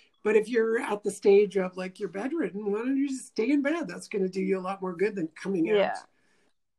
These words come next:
Speaker 1: and, you know, getting a treatment, or we could do an online treatment, whatever you like."
Speaker 2: Yeah.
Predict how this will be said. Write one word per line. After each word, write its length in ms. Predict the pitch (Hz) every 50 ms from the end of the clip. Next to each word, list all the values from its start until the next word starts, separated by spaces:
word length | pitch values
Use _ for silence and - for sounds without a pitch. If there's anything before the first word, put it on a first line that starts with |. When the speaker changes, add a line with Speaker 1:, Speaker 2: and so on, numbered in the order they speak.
| _
Speaker 1:
and, 420 | - 202 190 190 185 180 185 185 - - - 196
you 100 | 196 175
know, 120 | 175 160
getting 320 | 151 190 185 175 165 160 156
a 40 | -
treatment, 640 | - - 214 254 269 277 - 156 170 208 190 -
or 140 | 220 190 190
we 100 | 196 208 208
could 120 | 247 214
do 260 | 185 226 247 262 262 262
an 80 | 262 277
online 360 | 285 294 294 302 339 339 311
treatment, 500 | - - 170 151 131 - 165 175 190 185 -
whatever 220 | 208 220 226 240
you 140 | 247 254 254
like." 280 | 220 185 - _ - _
Speaker 2:
Yeah. 260 | - 233 214 202 -